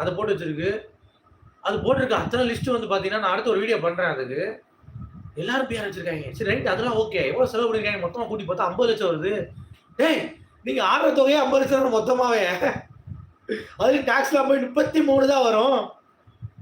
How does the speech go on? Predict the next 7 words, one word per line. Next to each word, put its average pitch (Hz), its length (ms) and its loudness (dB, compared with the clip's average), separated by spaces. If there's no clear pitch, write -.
ஆ? - 20 2
புரியல 359 380 6
எனக்கு. 208 260 0
என்னமோ 294 360 -2
சொல்றாங்க, 220 480 -2
பாட்ஸ் 175 340 -2
ஓட்டிங்ன்றாங்க, 185 640 -4